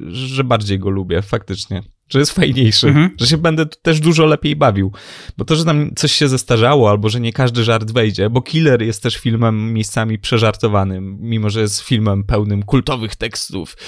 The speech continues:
Speaker 1: które powtarzamy do
Speaker 2: Mhm.
Speaker 1: dziś. Jest oczywiście jedną z tych komedii, to, to momentami jest koszmarnie przeżartowany.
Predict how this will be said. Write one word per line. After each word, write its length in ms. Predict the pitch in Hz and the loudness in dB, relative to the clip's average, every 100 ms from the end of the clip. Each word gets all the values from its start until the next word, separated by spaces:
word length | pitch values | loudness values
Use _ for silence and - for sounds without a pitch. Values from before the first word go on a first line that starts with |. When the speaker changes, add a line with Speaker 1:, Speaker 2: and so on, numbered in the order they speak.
| - | -10
Speaker 1:
które 220 | - 117 - | 0 2 4
powtarzamy 560 | 131 - 120 113 113 | 2 2 4 4 4
do 80 | 110 | 4
Speaker 2:
Mhm. 200 | 135 131 | 4 4
Speaker 1:
dziś. 200 | 113 - - - - | 4 0 -8 -14 0
Jest 200 | 160 180 | 2 4
oczywiście 480 | 131 135 120 - 110 | 2 2 2 2 2
jedną 240 | 104 113 | 2 0
z 80 | - | -2
tych 120 | 131 | -4
komedii, 420 | - 117 107 120 | 0 2 2 0
to, 300 | 123 117 110 90 | 2 2 2 2
to 80 | 123 | 2
momentami 500 | 113 110 110 107 104 | 4 2 2 0 -2
jest 340 | 101 - - | -4 -8 -10
koszmarnie 500 | - 123 - 117 104 | -4 -2 2 2 2
przeżartowany. 800 | 98 - 104 98 - 98 95 104 | 0 2 2 2 0 0 0 -2